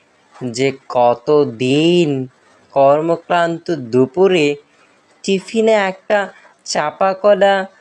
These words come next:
কিংবা এক টাকার শুকনো মুড়িতে পেট ভরিয়েছেন। কতকাল যে মা কোনো নতুন শাড়ি কেনাকে বিলাসিতা মনে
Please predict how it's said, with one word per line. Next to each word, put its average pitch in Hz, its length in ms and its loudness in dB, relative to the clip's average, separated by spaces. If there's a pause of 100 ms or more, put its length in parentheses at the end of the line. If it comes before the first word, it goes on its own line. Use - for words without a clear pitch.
(220)
কিংবা 165 400 0 (680)
এক 151 160 -2 (100)
টাকার 170 380 0 (520)
শুকনো 196 520 0 (160)
মুড়িতে 156 520 2 (540)
পেট 139 260 0 (120)
ভরিয়েছেন। 175 800 0 (1120)
কতকাল 170 560 0 (140)
যে 180 200 0 (840)
মা 143 180 0 (840)
কোনো 202 320 2 (440)
নতুন 165 400 2 (180)
শাড়ি 165 400 -4
কেনাকে 190 600 0 (680)
বিলাসিতা 190 680 0 (160)
মনে 165 240 0